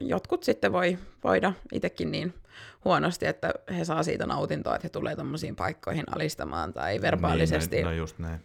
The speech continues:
Speaker 2: niin.
Speaker 1: läksyttämään niin sanotusti, mutta, mutta pitää kuitenkin aina muistaa, että noissa tilanteissa, että, tai noissa paikoissa asiakas ei ole oikeassa.
Speaker 2: Oikeassa.
Speaker 1: Joo.
Speaker 2: Kyllä.
Speaker 1: <laughs> Et se on esiintyjän,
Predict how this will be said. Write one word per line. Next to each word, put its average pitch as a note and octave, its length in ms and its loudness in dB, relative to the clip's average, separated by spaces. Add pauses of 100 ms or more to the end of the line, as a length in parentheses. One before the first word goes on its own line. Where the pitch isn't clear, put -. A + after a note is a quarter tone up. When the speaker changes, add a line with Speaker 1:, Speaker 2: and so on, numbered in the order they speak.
Speaker 2:
niin. D#2+ 220 -8 (240)
Speaker 1:
läksyttämään E3 800 2
niin F3 180 -4
sanotusti, F3 540 -2
mutta, D#3+ 400 -2 (100)
mutta - 340 -6
pitää E3 220 0
kuitenkin E3 300 0
aina D3+ 120 0
muistaa, D#3 360 -2
että - 120 -6
noissa - 300 -2 (600)
tilanteissa, D3+ 640 0
että, - 160 -6 (220)
tai E3 160 4
noissa F3 300 4
paikoissa D#3+ 640 4
asiakas G#3+ 720 6
ei A3 240 10
ole - 240 6
oikeassa. D#3 680 8
Speaker 2:
Oikeassa. A#3 220 2
Speaker 1:
Joo. F#3+ 300 0 (260)
Speaker 2:
Kyllä. A3+ 340 2
Speaker 1:
<laughs> - 20 -12
Et E3 180 0
se F3 80 2
on E3+ 180 -2
esiintyjän, F#3 540 2